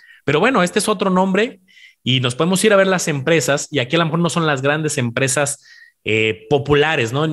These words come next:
Aquí no, no vas a encontrarte a lo mejor, "Ah, sí, aquí no está Google, aquí no está Facebook, aquí no está Amazon". ¿Por qué? Pues porque es de un nicho muy, muy específico. Y luego podrías ya meterte a detalle, "Oye, quiero ver, eh, West Management, quiero ver American Electric Power,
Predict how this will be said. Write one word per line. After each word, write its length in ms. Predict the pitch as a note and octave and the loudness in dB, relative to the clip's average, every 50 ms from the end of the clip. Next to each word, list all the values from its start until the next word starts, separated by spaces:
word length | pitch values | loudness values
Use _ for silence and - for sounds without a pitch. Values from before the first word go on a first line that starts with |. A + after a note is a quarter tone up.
| C3+ | -4
Aquí 160 | A2 - - | -6 -4 -2
no, 160 | C#3+ C#3+ D3+ D3 | 0 0 0 0
no 140 | C#3+ C3+ | 0 0
vas 120 | C#3 C3+ - | 0 0 -2
a 60 | D3 | -4
encontrarte 400 | C3 A#2+ A#2+ A#2 B2+ B2+ B2+ C3+ | -4 -4 -4 -2 -2 -4 -2 -2
a 40 | C3 | -2
lo 100 | A2+ G#2+ | -2 -2
mejor, 320 | A2 G2+ - C3 B2 B2 - | -4 -4 -2 -2 -2 -2 -2
"Ah, 260 | C#3+ D#3+ E3+ E3+ D#3 - | -2 -2 -2 -2 -4 -6
sí, 140 | - - D3+ | -2 -2 -2
aquí 180 | C#3+ D3 - | -2 -2 -2
no 60 | D#3 D#3 | -2 -2
está 180 | - - D3+ | -2 -2 -6
Google, 500 | C#3+ C#3+ C#3+ D#3 D#3+ D#3 C#3+ C3 B2 A2+ | -4 -2 0 0 0 2 2 0 0 0
aquí 160 | A2 - - | -2 -4 -6
no 60 | C#3 C#3 | -6 -6
está 220 | C3 - - C3 | -4 -4 -4 -6
Facebook, 460 | B2+ - C#3 D3 D3 C#3+ C3 B2 A2 - | -2 -2 0 0 0 0 -2 -4 -4 -6
aquí 160 | G2+ - - | -8 -8 -4
no 80 | C3 C3+ | -4 -4
está 220 | B2+ - C3+ C3+ | -4 -4 -4 -4
Amazon". 400 | C#3+ C#3+ B2 G#2+ - G#2 F#2+ F#2 - _ - - - _ | -2 -2 -4 -4 -4 -6 -6 -8 -10 _ -20 -20 -20 _
¿Por 200 | _ B2+ C3+ C3 | _ 0 0 0
qué? 100 | - C3+ | 0 -2
Pues 140 | - G3 - | -6 -6 -4
porque 240 | - C3 A#2+ A#2 C3 | -4 -4 -2 -2 -4
es 80 | C3+ | -2
de 60 | C#3 D3+ | 0 0
un 80 | D3+ | 2
nicho 260 | D3+ D3 C3 - D#3+ | 2 0 0 -2 -2
muy, 240 | C#3+ C#3 C#3 C#3+ D3 | -2 -2 -2 -2 -2
muy 220 | C#3+ C#3+ C#3+ C#3 C3+ | 0 0 0 0 0
específico. 720 | B2+ C3 - A2+ A2+ - C#3 B2 C3+ C3+ C3+ D3+ F#3+ - - _ - - - - - | -2 -2 -4 -4 -2 -2 -2 -2 -4 -2 -2 -4 -4 -4 -10 _ -20 -20 -20 -10 -4
Y 120 | - D3 | 0 2
luego 260 | D#3+ E3 F3 F#3 G3 | 2 2 2 0 0
podrías 480 | F3+ D#3 D3+ D3+ D3+ D#3 D#3 D#3 D3 C#3+ | 2 2 2 2 2 2 2 0 0 -2
ya 340 | D3 C#3 C3+ C#3+ D3+ D3+ - _ _ _ _ _ - - | -2 -2 0 -2 -4 -6 -10 _ _ _ _ _ -16 -6
meterte 500 | C#3 C3 B2+ B2 B2+ - C#3+ C3+ C3+ C3 | -4 -2 -2 -2 -2 -2 -2 -2 -2 -2
a 60 | D3+ B2+ | 0 0
detalle, 420 | A2+ A2 - B2 B2+ C3 A#2+ A2+ | 0 0 -2 -2 -4 -2 0 0
"Oye, 240 | A#2+ C#3 C#3+ C3+ C#3 | 0 0 -2 -2 0
quiero 220 | C#3 C#3+ D3 C#3+ | 0 0 2 2
ver, 320 | C#3 C#3+ C#3 C#3+ E3+ F3 - _ _ _ _ _ _ _ - | 2 2 0 0 -2 -4 -12 _ _ _ _ _ _ _ -4
eh, 180 | G#2 G#2+ G2+ | -2 0 0
West 340 | G2 G2 A#2 C3 C#3 C3+ C3+ | 0 2 2 0 0 0 -2
Management, 640 | C#3 C3 B2+ C3+ C3+ B2+ A2 - A2 G2 F#2+ F#2 | -2 -2 0 0 -2 -2 -4 -4 -6 -6 -6 -6
quiero 220 | - C3+ C#3 C#3+ C3+ | -4 0 0 0 2
ver 260 | C#3 C#3 C#3+ C#3+ C#3+ | 2 2 4 2 2
American 600 | - A2+ A#2 A#2 B2+ C3+ C#3+ C#3+ C#3 D#3 D3 B2+ | 0 -4 -2 -2 0 0 0 -2 -2 -2 -2 -2
Electric 420 | G#2+ A2 B2 B2+ B2+ - A#2+ - | 0 0 -2 -2 -2 -6 -8 -6
Power, 480 | - A#2 A#2 A#2+ A#2+ A2 G#2+ F#2 F2+ F2+ | -4 -2 -2 -2 -2 -2 -2 -4 -4 -6